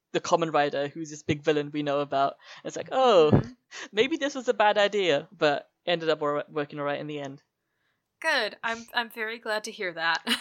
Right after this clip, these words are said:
Speaker 1: Uh, and yeah, after that, we had to, we had to storm the, uh, Slaydor building, and Marion was
Speaker 2: Yeah.
Speaker 1: there, like, hamming up, being a, being a kooky, kooky, kooky Rider villain,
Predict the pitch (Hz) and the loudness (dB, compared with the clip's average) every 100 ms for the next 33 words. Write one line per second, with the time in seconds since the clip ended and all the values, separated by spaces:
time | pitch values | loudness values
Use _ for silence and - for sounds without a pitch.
0 | - _ _ _ 175 160 151 170 175 180 | -6 _ _ _ -2 -2 -2 -4 2 8
1 | 151 135 - 190 208 180 180 - - 170 | 8 8 8 4 4 6 8 6 -4 -4
2 | 170 165 160 156 165 165 156 - 170 165 | -4 2 2 2 2 -4 -4 -6 2 2
3 | 156 156 156 151 147 - 160 156 147 147 | 0 -8 -4 0 0 0 0 4 2 4
4 | 170 208 233 - _ _ _ _ _ 156 | 2 4 0 -4 _ _ _ _ _ -2
5 | 151 151 160 156 202 196 233 139 139 135 | 0 6 8 8 6 4 4 4 2 -2
6 | - 147 143 143 143 - _ - 160 151 | 4 4 4 4 4 4 _ 0 0 0
7 | 147 135 139 - _ _ _ _ 160 151 | -6 -6 -6 -12 _ _ _ _ -4 -4
8 | 147 180 147 165 151 _ - 151 156 - | -2 -6 -4 -8 -12 _ -8 -8 -8 -10
9 | 165 160 151 151 151 147 139 139 | -6 -4 0 0 0 -4 -4 -8